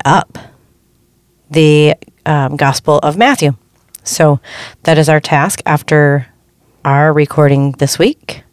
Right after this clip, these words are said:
Um, I believe we are going into Proverbs. So we are wrapping up the Gospel of Matthew.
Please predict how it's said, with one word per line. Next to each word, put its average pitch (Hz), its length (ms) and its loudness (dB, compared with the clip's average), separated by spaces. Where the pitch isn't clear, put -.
Um, 147 300 0
I 143 80 0
believe 151 220 0
we 147 100 0
are 143 100 0
going 143 280 -2
into 151 420 -4
Proverbs. 170 600 -4
So 156 300 0
we 160 140 2
are 156 100 4
wrapping 151 380 2
up 156 180 -2
the 160 80 -4
Gospel 151 380 0
of 139 100 0
Matthew. 180 500 2